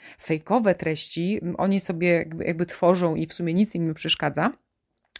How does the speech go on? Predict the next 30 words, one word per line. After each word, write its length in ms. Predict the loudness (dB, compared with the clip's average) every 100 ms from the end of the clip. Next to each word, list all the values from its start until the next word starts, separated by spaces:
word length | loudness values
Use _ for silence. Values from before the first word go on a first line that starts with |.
| -4
Natomiast 320 | 2 6 6
właśnie 280 | 6 2 2
edukatorzy 460 | -2 -2 -2 0 -2
seksualni 500 | -4 -2 0 2 2
mają 240 | 2 0
pod 160 | -2 -2
górę. 240 | -2 -2 -4 -12 -16 -12 -12 -8 -2
Więc 180 | 2
ja 220 | 6 6 6
cieszę 280 | 2 0
się, 140 | -2 -2
że 120 | -2
właśnie 320 | -2 -2 -2
in-, 140 | -4 -2
i 160 | -2 0
Instagram, 640 | 0 0 0 0 -2 -4 -6
i, 480 | -4 -2 0 -2 -4 -12 -2
i 60 |
sieć, 420 | 0 2 0 -4 -4
i 100 | -2
w 60 | -2
ogóle 300 | 0 0 -2 _
dostęp 400 | 2 2 -2 -4
do 60 | -6
sieci 340 | -8 -6 -4
daje 340 | 2 4 4 0
mi 180 | -2
możliwość 640 | -2 -4 -4 -4 -4 -6 -8
tego, 280 | -6 -2 0
żeby 380 | 0 2 2